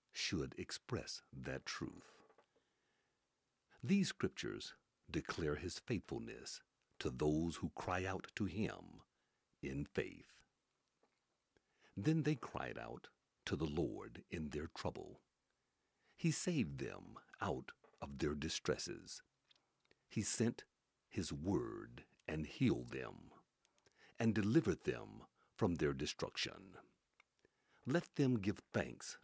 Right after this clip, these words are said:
to the Lord for his loving kindness and for his wonders to the sons of men. Let them also offer sacrifices of thanksgiving and tell of his works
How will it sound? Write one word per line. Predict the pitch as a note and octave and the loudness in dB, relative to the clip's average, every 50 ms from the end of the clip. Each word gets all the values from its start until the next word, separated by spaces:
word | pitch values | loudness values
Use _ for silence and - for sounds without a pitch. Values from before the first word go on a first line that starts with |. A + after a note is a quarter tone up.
| _ | _
to | - - D2+ | -8 -4 -2
the | D2+ | -2
Lord | D2 D2 D#2 E2 C#2 A#1+ - - - - - - - _ _ _ _ _ _ _ | 0 2 2 2 0 0 -4 -8 -10 -12 -14 -16 -20 _ _ _ _ _ _ _
for | - - G2+ | 2 4 4
his | F#2+ G2 F2+ C#2+ C#2 | 4 4 0 0 0
loving | C#3 D#3 G2 G#2+ A#2 G#2+ G2+ | 2 2 2 2 2 0 -2
kindness | - - - A#2+ G#2+ E2+ C#2+ C2 B1 - - - - - - _ _ _ _ _ _ _ _ _ _ - | -2 -4 -4 -2 -2 -2 -2 -4 -6 -8 -10 -10 -12 -12 -14 _ _ _ _ _ _ _ _ _ _ 0
and | - A#2 G#2 F2+ | 2 2 2 2
for | - F2+ C#2 | 2 0 0
his | - E2+ C#2 B1 | 0 -2 -4 -4
wonders | C#2+ C#2+ F#2 G2+ F2 D2+ B1+ B1+ A1+ G1+ - - - - - _ _ _ _ _ - | 0 2 2 2 2 2 -2 -4 -6 -6 -6 -8 -10 -12 -14 _ _ _ _ _ -2
to | - - | 0 0
the | - - | 0 0
sons | A#2+ - - - - E2+ - - A2 A#2 A#2+ - - | -2 -2 -2 -2 -2 -2 -2 -4 -8 -8 -8 -8 -6
of | - - C#2 - E2 | -6 -6 -6 -2 0
men. | F2 E2+ D#2 A#1+ G#1+ - - - G#2 A2+ A#2 - - _ _ _ _ _ _ _ _ _ _ _ _ _ _ _ _ - | 0 2 2 0 -2 -6 -10 -14 -16 -16 -16 -18 -20 _ _ _ _ _ _ _ _ _ _ _ _ _ _ _ _ 0
Let | A#2 D3+ E3+ - - | 2 2 2 2 2
them | D3+ C#3+ C#3+ - | 0 0 0 -2
also | - D3+ F3+ E3+ - - G2 - F2+ - | -2 -2 0 0 0 0 0 0 0 0
offer | - D#2+ E2 D#2 - F#2+ G2+ | 0 0 0 2 0 -2 -2
sacrifices | - - - C3+ - - C2+ B1 - D2 C2 B1+ C2 - - C#2+ C#2+ - - - _ | -2 -2 -2 -4 -2 -4 -6 -2 -2 -2 -2 -2 -2 -4 -6 -6 -6 -8 -12 -10 _
of | - F2 C#2 - - | -6 -6 -6 -4 -2
thanksgiving | D#2 D2+ D#2 - - D#2 E2+ F#2 B1+ B1 A1 G#1+ G1+ G1+ G1+ G1+ - _ _ _ _ _ _ _ _ _ _ _ _ _ _ - | -2 -2 -2 -4 -2 0 2 2 2 0 -6 -12 -16 -18 -20 -20 -20 _ _ _ _ _ _ _ _ _ _ _ _ _ _ 0
and | F#2+ F#2 F2 - | 0 0 0 0
tell | - - E3 D3 F2 C2+ B1 A#1+ A#1+ B1 A#1+ - - _ | 0 2 2 2 2 2 0 -2 -4 -6 -6 -10 -6 _
of | - F2+ E2+ - | 0 0 0 0
his | - E2+ D2 | -2 -4 -2
works | D2+ D2 F#2+ G2 - - - - - - - | -2 0 2 2 0 0 -4 -10 -12 -12 -12